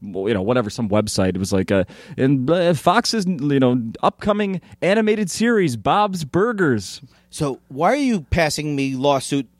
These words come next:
Speaker 2: papers during the
Speaker 1: Exactly.
Speaker 2: podcast?
Speaker 1: Yeah.
Speaker 2: Hey, this is not appropriate.
Speaker 1: Do I go after you or Fox, or who do I go
Speaker 2: I,
Speaker 1: after?
Speaker 2: I would go after Fox 'cause they seem like such nice people.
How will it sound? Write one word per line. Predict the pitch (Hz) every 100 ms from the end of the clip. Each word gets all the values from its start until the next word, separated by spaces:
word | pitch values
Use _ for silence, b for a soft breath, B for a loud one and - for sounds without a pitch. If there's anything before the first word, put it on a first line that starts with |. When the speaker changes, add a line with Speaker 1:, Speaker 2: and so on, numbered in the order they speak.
| _
Speaker 2:
papers | 139 127 147 147 - _
during |
the | 175
Speaker 1:
Exactly. | 160 220 - 151
Speaker 2:
podcast? | 151 - 156 180 -
Speaker 1:
Yeah. | 208 151 98 101 _ _ _ _ -
Speaker 2:
Hey, | 208
this | 214 269
is | 302
not | 254 208
appropriate. | - 202 170 202 208 - -
Speaker 1:
Do | 185 175
I | 180
go | 202
after | 196 175
you | 160 214 277
or | 285 190
Fox, | - 190 226 262 - -
or | 180
who |
do | 196
I | 190
go | 180
Speaker 2:
I, | 175
Speaker 1:
after? | - 151
Speaker 2:
I | 170
would | 180
go | 151
after | 147 135
Fox | 131 123 110 -
'cause | 110
they | 123
seem | - 143
like | 131
such | 127 131
nice | 135 127
people. | - 127 - 92